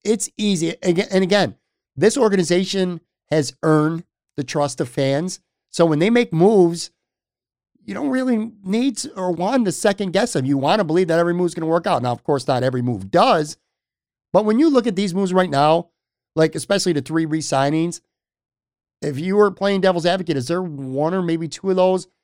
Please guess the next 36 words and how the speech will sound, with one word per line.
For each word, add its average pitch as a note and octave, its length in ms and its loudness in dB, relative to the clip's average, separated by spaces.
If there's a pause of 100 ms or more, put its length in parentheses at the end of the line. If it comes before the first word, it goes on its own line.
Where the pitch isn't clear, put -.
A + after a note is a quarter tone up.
(180)
that C#3 140 -4
maybe E3+ 260 0
you E3+ 260 -2
don't D#3+ 400 2 (440)
re-sign? G#3 480 0
Maybe F3+ 240 0
you F3 160 -2
let F3+ 240 0
this F#3 160 -2
guy F3 300 2
see E3 260 -2
what D#3+ 120 -2
he D#3 80 -2
can D3+ 200 -8
get, D3+ 180 0
and D#3 140 -2
maybe C#3+ 200 -2
you D3+ 140 -4
take D3 300 -8
that D#3 200 -2
money D3 380 -2 (540)
and B2 240 -2
spend C#3+ 260 -2
it B2+ 100 -6
somewhere D3 280 0
else. F3+ 180 4
And F3 100 -2
again, E3 220 2
that's B2+ 160 -6
not F3+ 180 2
to G3+ 60 -8
say G3 180 0
the F#3 120 0
Bills F#3 260 0
are E3 60 -2
done, C3 440 0